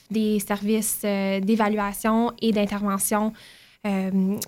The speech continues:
pour les enfants préscolaires, scolaires et adultes. Euh, donc, que ce soit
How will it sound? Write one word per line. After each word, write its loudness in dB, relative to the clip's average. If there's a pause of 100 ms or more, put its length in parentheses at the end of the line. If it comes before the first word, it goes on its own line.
(120)
pour -2
les 2
enfants -2
préscolaires, 0
scolaires -2 (180)
et 0
adultes. -4 (540)
Euh, -2
donc, -4
que -4
ce -4
soit -6